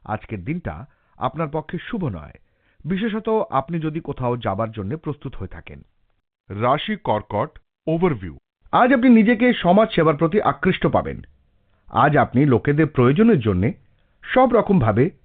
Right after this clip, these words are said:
Speaker 1: সাহায্য করবেন, তা সে অর্থ দিয়ে হোক কিংবা সময় দিয়ে।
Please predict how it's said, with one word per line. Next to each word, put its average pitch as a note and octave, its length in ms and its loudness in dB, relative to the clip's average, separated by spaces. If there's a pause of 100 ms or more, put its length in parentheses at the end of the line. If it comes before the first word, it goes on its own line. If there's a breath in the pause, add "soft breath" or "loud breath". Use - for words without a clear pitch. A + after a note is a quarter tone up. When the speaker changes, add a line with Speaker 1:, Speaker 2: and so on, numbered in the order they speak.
(120)
Speaker 1:
সাহায্য G#3 400 2
করবেন, E2+ 320 0 (840)
তা A#2 120 4
সে C3+ 200 0
অর্থ C3+ 300 2
দিয়ে G3 200 4
হোক A3 180 4 (420)
কিংবা A#3 220 4
সময় G#3+ 300 4
দিয়ে। C2+ 220 -10